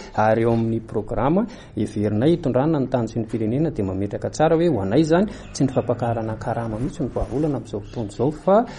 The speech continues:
ny hoe ahoana no ahafahantsika mampiakatra ny sandam-bolantsika izay tena hoe ambany dia ambany io raha oharina amin'ny vola vahiny na ilay hoe, eh, devise. Ny faharoa ihany koa dia ny hoe ahoana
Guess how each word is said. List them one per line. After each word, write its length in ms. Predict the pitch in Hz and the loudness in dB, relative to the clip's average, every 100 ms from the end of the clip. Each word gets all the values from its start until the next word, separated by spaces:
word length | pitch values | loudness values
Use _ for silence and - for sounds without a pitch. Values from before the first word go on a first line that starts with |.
| - - | -16 -14
ny 220 | 101 104 | -6 -4
hoe 260 | 117 156 196 - | 4 4 4 0
ahoana 680 | 98 92 104 165 220 233 262 - - - | -2 0 4 6 6 6 6 2 -8 -6
no 120 | 120 110 | -2 0
ahafahantsika 640 | 104 156 127 - 214 160 | 2 2 2 0 -2 0
mampiakatra 580 | 127 120 190 208 - 139 | -2 0 -2 0 -2 0
ny 140 | 160 | 0
sandam-bolantsika 960 | - 143 127 120 120 117 117 - 190 196 | 0 -2 0 0 0 -2 -4 -6 0 0
izay 200 | 196 107 | 0 -2
tena 280 | 123 113 110 | -2 -4 -4
hoe 340 | 110 151 180 - - | 2 4 4 0 -12
ambany 580 | - 104 113 151 180 185 | -8 -4 -2 0 0 0
dia 140 | 110 95 | -2 -2
ambany 400 | 95 98 101 127 | -2 -4 0 0
io 100 | 151 | 0
raha 140 | 127 | -2
oharina 380 | 107 131 156 117 | 0 0 0 0
amin'ny 200 | 110 151 | 0 0
vola 280 | 151 104 101 | 0 -4 -4
vahiny 400 | 113 107 120 160 | -4 -2 2 2
na 140 | 120 | 2
ilay 340 | 110 110 143 165 | 0 4 4 4
hoe, 20 | - - 110 | 0 -6 -2
eh, 120 | 104 | -2
devise. 480 | - 95 120 147 - - - - - | -2 -2 4 4 2 -8 -14 -12 -6
Ny 100 | 101 | -4
faharoa 440 | - 165 139 135 143 | -2 2 2 4 4
ihany 180 | 139 131 | 4 2
koa 140 | 220 | 2
dia 140 | 165 110 | 2 2
ny 100 | 113 | 4
hoe 280 | 165 226 - - - | 6 6 2 -12 -8
ahoana 640 | 104 101 104 165 240 220 | -4 -2 4 6 6 4